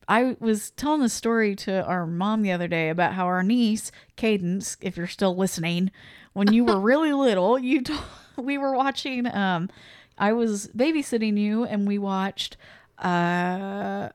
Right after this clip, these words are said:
Speaker 1: I want to say it was, oh, it was Hotel Transylvania. I just remembered. Hotel
Speaker 2: Okay.
Speaker 1: Transylvania, and there's a part where one of the characters is walking through a graveyard, and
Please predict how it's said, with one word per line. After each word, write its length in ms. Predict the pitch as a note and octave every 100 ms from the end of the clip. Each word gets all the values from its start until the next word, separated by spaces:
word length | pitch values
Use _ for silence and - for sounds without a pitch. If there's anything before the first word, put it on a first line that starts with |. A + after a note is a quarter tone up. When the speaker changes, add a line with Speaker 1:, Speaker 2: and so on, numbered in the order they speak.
| _ G#3+
Speaker 1:
I 80 |
want 520 | G#3+ G3+ G3+ G3+ A#3 -
to 140 | C4+
say 600 | - - A#3+ A#3+ B3 B3 -
it 180 | A3
was, 680 | G#3 G3+ G3 F#3+ F#3+ - - _ _ _ _ _ _ - - -
oh, 240 | E4 F4+ B3
it 60 |
was 140 | B3+ A#3
Hotel 300 | C#4+ C#4+ C4+
Transylvania. 840 | C4 B3+ A#3+ G#3+ G3+ G#3 C#3+ D3+ - - F3+
I 120 | E3
just 340 | - D3+ -
remembered. 540 | F3 D#3+ D#3 C#3 C3+ - - -
Hotel 500 | F3+ F#3 G#3+ A#3 C4
Speaker 2:
Okay. 100 | -
Speaker 1:
Transylvania, 720 | A#3 A3+ B3 G3+ F3 D#3+ E3+ - - -
and 140 | G#3
there's 200 | A3+ A#3
a 60 | A#3
part 300 | G3+ G#3 G#3+
where 140 | G3
one 160 | F#3+ F#3
of 40 |
the 80 | F3+
characters 480 | F#3 E3+ - F#3 G3
is 80 | F#3
walking 280 | D#3+ E3+
through 160 | E3+ G3
a 60 | G3+
graveyard, 560 | G#3+ A#3+ E3+ A#2 F2 - - -
and 340 | F#3+ F3 E3+